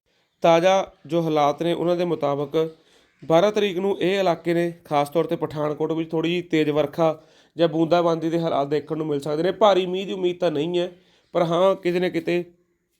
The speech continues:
ਚਾਲੀ ਤੋਂ ਪੰਜਾਹ ਪਰਸੈਂਟ ਦੀ ਉਮੀਦ ਹੈ ਕਿ ਹਲਕੀ ਦਰਮਿਆਨੀ ਤੇਜ਼ ਬੂੰਦਾਬਾਂਦੀ ਆ ਸਕਦੀ ਹੈ। ਗੁਰਦਾਸਪੁਰ, ਹੁਸ਼ਿਆਰਪੁਰ, ਨਵਾਂਸ਼ਹਿਰ, ਰੂਪਨਗਰ, ਮੋਹਾਲੀ, ਫਤਿਹਗੜ੍ਹ ਸਾਹਿਬ ਤੇ ਪਟਿਆਲਾ,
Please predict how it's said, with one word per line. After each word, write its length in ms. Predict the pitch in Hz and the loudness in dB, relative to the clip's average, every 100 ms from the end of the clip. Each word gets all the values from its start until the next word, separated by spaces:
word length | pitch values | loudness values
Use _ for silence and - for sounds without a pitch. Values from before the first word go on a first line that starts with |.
| _ _ _ _ | _ _ _ _
ਚਾਲੀ 220 | 165 156 170 | 2 4 4
ਤੋਂ 120 | 170 | 0
ਪੰਜਾਹ 240 | 165 170 | 2 0
ਪਰਸੈਂਟ 280 | 185 165 170 | 0 -4 -2
ਦੀ 100 | 165 | 0
ਉਮੀਦ 300 | 151 147 143 | 0 -2 -2
ਹੈ 220 | 151 - _ _ - | -4 -6 _ _ -4
ਕਿ 100 | 170 | 0
ਹਲਕੀ 300 | 170 170 196 | 0 0 0
ਦਰਮਿਆਨੀ 360 | 175 156 160 | 0 0 -2
ਤੇਜ਼ 280 | 160 151 151 | -2 2 2
ਬੂੰਦਾਬਾਂਦੀ 600 | 139 139 143 135 131 151 135 | 0 0 2 2 0 -4 -4
ਆ 120 | 123 | -6
ਸਕਦੀ 400 | 120 110 110 110 | -6 -10 -4 -4
ਹੈ। 120 | 101 - _ _ - | -4 -10 _ _ -4
ਗੁਰਦਾਸਪੁਰ, 600 | 143 139 151 156 - 175 | 0 2 2 2 -4 -6
ਹੁਸ਼ਿਆਰਪੁਰ, 560 | 160 - 180 156 - 160 | -6 0 0 2 -2 -4
ਨਵਾਂਸ਼ਹਿਰ, 640 | 156 151 151 151 165 165 | -2 0 0 0 0 0
ਰੂਪਨਗਰ, 580 | 151 143 147 147 147 151 - - | -2 -4 -2 0 0 -2 -4 -8
ਮੋਹਾਲੀ, 360 | 151 160 151 151 | -2 2 2 0
ਫਤਿਹਗੜ੍ਹ 420 | 151 139 143 143 | -2 -2 -2 -2
ਸਾਹਿਬ 240 | 151 143 - | -2 -4 -4
ਤੇ 120 | 165 | -6
ਪਟਿਆਲਾ, 540 | 135 127 120 131 143 | -4 -2 -2 -2 -4